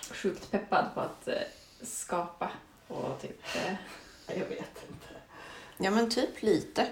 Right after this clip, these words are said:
Speaker 3: tänker jag.
Speaker 1: Ja.
Speaker 3: Alltså, när jag tänker kreativ, då tänker jag någon som, alltså, hittar på grejer själv.
Speaker 1: Ja,
Speaker 2: Ja.
Speaker 1: från scratch.
Speaker 2: Jag
Speaker 3: Ja.
Speaker 2: tänker att du är my-, är mycket mer
Speaker 3: Ja.
Speaker 2: kreativ.
Speaker 1: Fast jag tycker ju också att man lägger ganska mycket press på sig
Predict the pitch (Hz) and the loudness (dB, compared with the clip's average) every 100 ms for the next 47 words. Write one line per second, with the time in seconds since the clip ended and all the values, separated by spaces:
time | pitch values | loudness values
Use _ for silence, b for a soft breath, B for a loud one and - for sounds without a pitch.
0 | - - - 214 - 220 214 - B B | -2 -8 -4 -2 0 -2 -2 -12 B B
1 | B B B B - - 269 214 - 196 | B B B B -16 -2 2 2 2 2
2 | 190 202 208 247 - 143 143 - 180 123 | 4 6 8 8 6 4 2 4 6 6
3 | - 139 165 185 143 127 127 123 - 123 | 6 4 4 2 2 2 2 2 2 2
4 | 123 - - 151 - 127 - 151 120 131 | 2 0 -2 -2 0 -2 4 4 4 2
5 | 123 - - 214 - 202 208 - 247 220 | 2 2 4 4 4 -2 -4 0 2 2
6 | 190 196 196 - 208 202 - 202 190 202 | 2 0 0 0 0 0 2 6 6 6
7 | 196 196 254 175 165 180 - 165 - 165 | 4 4 4 4 2 0 0 -2 -2 -2
8 | 156 165 - - 185 196 208 208 196 - | 0 -2 -4 0 4 8 8 8 6 2
9 | 196 - - - 285 294 - - 254 202 | 2 2 2 2 0 2 2 6 6 6
10 | - - 190 180 - 175 165 160 175 - | 4 0 0 0 0 -2 -2 -4 -4 2
11 | 277 202 - - - 294 - - - | 2 4 0 -2 4 4 4 -6 -6